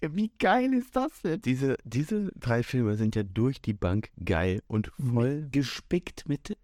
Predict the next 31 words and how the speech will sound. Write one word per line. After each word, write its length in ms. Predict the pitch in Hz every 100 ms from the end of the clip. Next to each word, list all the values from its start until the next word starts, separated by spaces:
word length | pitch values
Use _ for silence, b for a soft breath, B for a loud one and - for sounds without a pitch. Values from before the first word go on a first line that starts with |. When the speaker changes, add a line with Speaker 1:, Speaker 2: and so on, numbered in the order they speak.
| _
Speaker 1:
genau, 300 | 135 139 123
mit 260 | 110 123 -
Andeutungen 680 | 143 151 143 147 135 135 127
und 120 | 123
so 100 | 131
weiter. 180 | 123 127
Speaker 2:
der 180 | 123 120 _ -
absolute 640 | 139 - - - 135 135 127
Speaker 1:
Guckt 40 |
Speaker 2:
Wahnsinn. 340 | 120 123 127 -
Speaker 1:
euch 120 | -
auf 140 | -
Arte 340 | - 262 180 135 -
die, 280 | 147 147 143
ähm, 580 | 180 123 131 123 123 123 -
die 200 | 131 127
Doku 360 | 151 - 78 - -
darüber 360 | 92 90 90
an. 180 | 104 98 - -
Speaker 2:
Ey, 160 | - 123
und 160 | 107 98
weißt 200 | 98 113
du, 40 |
Speaker 1:
Echt 300 | 113 135 -
Speaker 2:
pass 140 | - 127
auf, 220 | 110 - _ _ _ - -
der 100 | 98
Synchronsprecher 880 | 104 104 - 165 185 - 87 82 76
von 220 | 90 90
Doc 240 | 98 -
Brown, 480 | 107 95 80 69 73